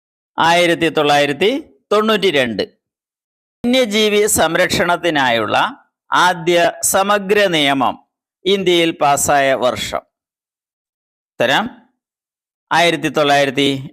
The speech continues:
എഴുപത്തിരണ്ടിലാണ് The Wildlife Protection Act പാസ്സായത്. തെക്കുകിഴക്കൻ ഏഷ്യയിലെ ആറ് രാജ്യങ്ങളിലൂടെ ഒഴുകുന്ന നദി ഏത്?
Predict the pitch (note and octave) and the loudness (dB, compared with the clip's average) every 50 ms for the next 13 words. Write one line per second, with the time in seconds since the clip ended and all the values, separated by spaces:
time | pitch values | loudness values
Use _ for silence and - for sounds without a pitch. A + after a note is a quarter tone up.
0 | - D3+ E3+ F#3 F#3+ G#3 - - F3 C#3 C3 B2+ B2 B2+ A#2+ A#2+ A2+ A2+ C#3 G3 | -2 0 0 2 0 0 0 0 0 0 0 0 0 0 0 2 0 0 0 -2
1 | A3+ - - C3+ A#2+ B2+ B2+ C#3+ E3+ F#3+ A3 G#3+ G3 G3+ F#3 E3+ E3 E3 E3+ - | -4 -6 -6 -4 -2 0 0 2 2 0 0 -2 -2 0 0 2 2 0 -2 -4
2 | - _ - C3 B2 D3 C#3 - - C#3 B2 B2 A#2 A#2 - - - _ - G#2+ | -10 _ -6 -4 -2 -2 -4 -4 -6 -6 -4 -2 -2 -4 -4 -8 -10 _ -4 -4
3 | F#2+ - G#2+ F#2 F#2 F2+ D#2 C#2+ - - _ _ _ _ _ _ _ _ _ _ | -2 -2 -2 -2 -2 -2 -4 -6 -10 -12 _ _ _ _ _ _ _ _ _ _
4 | _ _ _ _ _ _ _ _ _ _ _ _ _ _ G3 G#3+ G#3 A#3+ B3 A3+ | _ _ _ _ _ _ _ _ _ _ _ _ _ _ -4 -2 0 0 0 0
5 | A#3 A3+ A3 G#3 - G#3 G#3 G3+ D3 D#3+ D#3+ E3 - - D#3 C3 A#2+ G#2+ G#2 G#2+ | 2 2 0 0 0 -2 -2 -2 0 0 0 0 0 -2 0 0 0 0 0 -2
6 | F#2+ E2+ - _ _ _ _ _ _ - D3+ E3 F#3 G3+ G#3 G#3 G#3 G3+ D#3 D#3 | -4 -4 -8 _ _ _ _ _ _ -2 0 0 2 2 2 2 0 0 0 0
7 | D3 D3+ D#3+ D#3+ D#3 F#3+ G3+ G3 G3 F#3+ F#3 F3 E3 E3 D#3 D3 D3+ D3+ D3 C#3 | 0 0 -2 -2 -2 -2 -2 0 0 0 0 0 0 0 0 0 0 0 0 0
8 | - - C3+ C3 C3 C3 C3+ C3 B2+ C3 C3 C3 B2+ B2 B2 - - - C3 C#3+ | 0 0 0 0 0 0 -2 -2 -2 -2 -2 0 0 -2 -4 -6 -8 -6 -4 -2
9 | D3+ D#3 C#3+ B2 A#2+ - - _ _ _ _ _ _ _ _ _ _ B2 C3 B2+ | -2 -2 -2 -2 -4 -4 -8 _ _ _ _ _ _ _ _ _ _ -2 -2 -2
10 | G2 F#2+ E2+ | -2 -2 -6